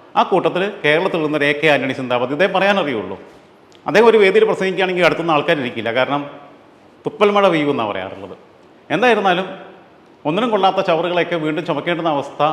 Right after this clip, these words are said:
ഒരു പക്ഷേ കേരളത്തിൽ പല മണ്ഡലങ്ങളും ഉണ്ടാവുന്ന കൂട്ടത്തിൽ മാവേലിക്കരയിലും ഉണ്ടാവും. അത് കാരണഭൂതൻ്റെ കയ്യിലിരിപ്പുണ്ടാണ്. അടുത്ത മണ്ഡലം എന്ന് പറയുമ്പോൾ ആലപ്പുഴ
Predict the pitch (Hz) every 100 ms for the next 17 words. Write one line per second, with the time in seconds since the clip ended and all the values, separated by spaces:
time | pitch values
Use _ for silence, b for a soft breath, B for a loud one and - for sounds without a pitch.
0 | 147 - 151 151 151 156 147 135 147 156
1 | 143 165 143 147 147 147 135 135 139 135
2 | 127 131 131 - 135 131 143 143 139 139
3 | 127 117 113 135 139 131 143 127 143 165
4 | 135 127 139 131 123 123 101 107 131 -
5 | 226 208 - B B B 156 160 165 165
6 | 160 147 135 131 101 90 - - - -
7 | - - _ _ _ _ _ _ _ _
8 | _ _ _ _ - - 156 202 202